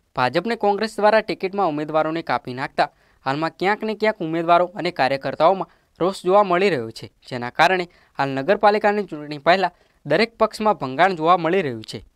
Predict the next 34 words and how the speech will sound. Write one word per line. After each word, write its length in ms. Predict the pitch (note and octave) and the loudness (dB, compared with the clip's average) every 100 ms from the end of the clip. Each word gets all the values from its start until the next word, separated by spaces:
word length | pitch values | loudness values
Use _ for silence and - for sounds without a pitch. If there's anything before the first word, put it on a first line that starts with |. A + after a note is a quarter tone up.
| _ _ _ _ _ _ _ - | _ _ _ _ _ _ _ -4
ગઈકાલે 420 | D3+ G#3 A#3+ A3+ | 2 4 6 4
ફોર્મ 340 | A#3 - G#3 A3 | 4 6 4 4
પરત 280 | G3+ G#3 G#3+ | 2 2 0
ખેંચવાની 480 | F#3+ F#3 G3 G#3 | -4 0 0 0
તારીખ 520 | G3+ _ - C#3 C#3+ C#3 | -4 _ -2 0 0 -6
પત્યા 280 | C3 C3+ | -8 -4
બાદ 180 | C3 F3+ - _ _ - | 2 2 2 _ _ -2
આજથી 300 | D3+ - A#3 | 0 2 -2
જ 100 | F3 | 0
ભાજપ, 320 | C3 C3+ F#3 | -2 0 -2
કોંગ્રેસ, 480 | - D#3 E3 F3+ _ _ - | -2 -2 -2 -6 _ _ -6
આમ 240 | C#3 C#3+ | -4 -2
આદમી 200 | C#3 D3 | -2 -4
પાર્ટી 380 | D3 C3+ C3 D#3 _ | -4 -2 -2 -6 _
અને 160 | D#3 D#3 | -6 -4
અપક્ષોએ 520 | C3 - C#3+ D3 F3 F#3+ _ _ _ | -4 -4 -4 0 0 -2 _ _ _
ચૂંટણી 300 | F3+ F#3 A3 | -8 -4 -4
પ્રચારની 460 | A#3 F#3+ F#3 G3 G#3+ | 0 2 4 4 2
શરૂઆત 400 | F#3 E3 F#3+ G3 | -2 2 2 2
કરી 180 | F3 G3 | 2 2
દીધી 280 | D3+ A#2+ B2 | -2 -8 -10
છે. 220 | - A2 _ _ _ _ - | -10 -12 _ _ _ _ -2
ભાભરમાં 460 | A#2+ C#3+ C3+ B2+ | 0 0 -2 0
પણ 120 | F#3+ F3+ _ _ - | 2 0 _ _ -2
ચોવીસ 280 | D#3 F3+ A3+ | 0 0 -2
સીટો 260 | A3+ A#3 | 0 0
માટે 240 | A3+ A3 A3 | 2 0 0
કુલ 160 | A3+ | -2
પંચાવન 520 | A3 D#3+ D#3 G3+ A3 | -2 -4 0 2 2
ઉમેદવારો 460 | G#3 G3+ G3+ G3+ G#3 | 0 -2 0 0 0
મેદાનમાં 460 | E3 A#2+ A#2+ A#2 A2+ | -2 -6 -10 -10 -12
છે. 180 | - - _ _ _ _ | -14 -18 _ _ _ _
અહીં 180 | C3+ C#3 | -8 -6
ભાજપ, 400 | C3+ A#2 C3 D#3 | -4 -4 -2 -2